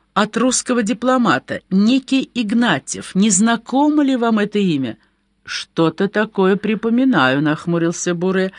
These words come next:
«Уж не тот ли это выскочка, который, прожив несколько лет в Лондоне, вывез оттуда единственную мысль о том, что Россия должна ставить Англии палки в колеса везде, где только можно, в том числе и в Средней Азии?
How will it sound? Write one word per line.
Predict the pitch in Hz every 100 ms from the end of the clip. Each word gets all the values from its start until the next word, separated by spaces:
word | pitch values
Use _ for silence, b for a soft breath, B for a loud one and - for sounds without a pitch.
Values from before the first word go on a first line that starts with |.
| B B B
«Уж | 214 202 -
не | 226 240
тот | 269 277 247
ли |
это | 254 247 247
выскочка, | 262 262 254 - 240
который, | 226 226 220 247 233
прожив | - 214 214 233 220
несколько | 220 214 220 202 208
лет | 202 190
в | 180
Лондоне, | 202 208 208 226 247 254 B B B
вывез | 226 240 -
оттуда | 220 220 240 220
единственную | 220 220 190 233 220 - 214 208
мысль | 214 214 196
о | 196
том, | 185 208
что | - 196
Россия | 185 185 - 196
должна | 180 185 180 180 180
ставить | - 180 165 165 - _ _ -
Англии | 185 180 165 165 156 - _ _
палки | 190 170 165 - 226
в | 233 -
колеса | 240 240 247 240 240 B B
везде, | 202 240 175 220
где | 185 185
только | 185 170 147 147
можно, | 143 156 180 208 220 B B
в | -
том | 160 160
числе | 156 156 151 147
и | - 151
в |
Средней | - 143 135 135 131
Азии? | - 127 110 107